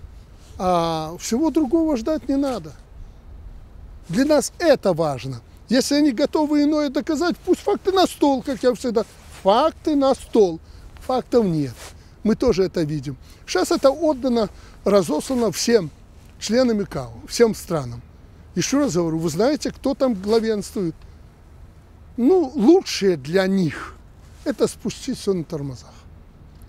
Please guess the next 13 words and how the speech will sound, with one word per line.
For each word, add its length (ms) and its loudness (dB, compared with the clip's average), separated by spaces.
Не 160 2
лезть 360 0
в 120 -4
дебри, 380 0
потому 240 2
что 120 -2
чем 300 2
дальше 500 2
в 140 0
лес, 400 2
тем 220 2
больше 300 -4
дров. 280 -8